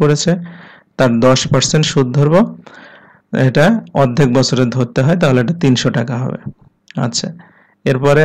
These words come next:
আসাদুল পণ্য উত্তোলন করেছে দুই হাজার টাকা, তাহলে মোট হচ্ছে তেইশশো টাকা। তাহলে আমাদের মোট সমন্বিত আয় হচ্ছে এই তেইশশো টাকা যোগ করলে এক লক্ষ বারো হাজার তিনশো টাকা। এরপরে আমরা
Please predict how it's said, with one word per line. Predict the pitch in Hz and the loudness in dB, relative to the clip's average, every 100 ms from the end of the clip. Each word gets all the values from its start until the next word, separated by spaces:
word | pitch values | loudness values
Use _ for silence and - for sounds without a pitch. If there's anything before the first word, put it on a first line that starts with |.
| - 131 | 2 0
আসাদুল | - 147 160 165 | 0 0 2 0
পণ্য | 143 131 143 143 | 2 2 2 0
উত্তোলন | 147 147 147 | 0 0 0
করেছে | 147 143 170 131 | 0 2 0 2
দুই | 131 123 | 2 2
হাজার | 117 117 | -2 -4
টাকা, | 135 131 117 | -8 -6 -4
তাহলে | 139 135 131 | 0 2 2
মোট | 143 147 | 2 0
হচ্ছে | 143 - 180 | -2 -2 -2
তেইশশো | 143 127 - 131 - | 2 2 0 -4 -6
টাকা। | 139 - _ - - _ _ - | -10 -14 _ -20 -20 _ _ -6
তাহলে | 131 127 | 0 2
আমাদের | 131 139 147 135 | 2 2 2 4
মোট | 143 - | 2 0
সমন্বিত | - 135 131 131 123 135 | -2 2 2 2 0 0
আয় | 127 127 | 0 0
হচ্ছে | 127 - 208 240 - | -2 0 0 0 -4
এই | 127 117 | -4 0
তেইশশো | 131 - 123 | 0 0 -2
টাকা | 131 135 131 | -2 0 0
যোগ | 135 113 | -2 -2
করলে | - 147 165 | -2 0 0
এক | - 127 | 0 -2
লক্ষ | 123 - 190 127 | -4 0 0 2
বারো | 117 113 | 2 0
হাজার | 120 165 254 - - _ _ _ - - | 0 2 2 -2 -20 _ _ _ -4 2
তিনশো | 180 - 120 | 4 4 -2
টাকা। | 131 - 139 _ _ _ _ - _ _ _ _ | -6 -10 -14 _ _ _ _ -20 _ _ _ _
এরপরে | - 165 175 165 156 | 0 0 4 2 4
আমরা | 143 | 2